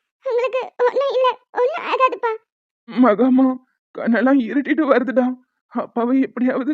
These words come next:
Speaker 2: காப்பாத்திருடாமா. இவனை நம்பி நம்ம போய் சேர முடியாது போல. வெளியே இறங்கி போய் ஆட்டோ ஏதாவது இருந்தா கூட கூப்பிடு, நம்ம அதுல போயிரலாம். பாருடா,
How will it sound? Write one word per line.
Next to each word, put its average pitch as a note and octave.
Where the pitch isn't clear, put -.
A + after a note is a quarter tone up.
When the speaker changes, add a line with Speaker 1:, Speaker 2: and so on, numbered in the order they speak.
Speaker 2:
காப்பாத்திருடாமா. C4
இவனை A#3+
நம்பி B3+
நம்ம B3+
போய் C4+
சேர A3+
முடியாது B3+
போல. B3+
வெளியே A3+
இறங்கி B3
போய் C4
ஆட்டோ C4+
ஏதாவது C#4
இருந்தா C4
கூட D4
கூப்பிடு, B3
நம்ம D4
அதுல C#4+
போயிரலாம். C4+
பாருடா, A#3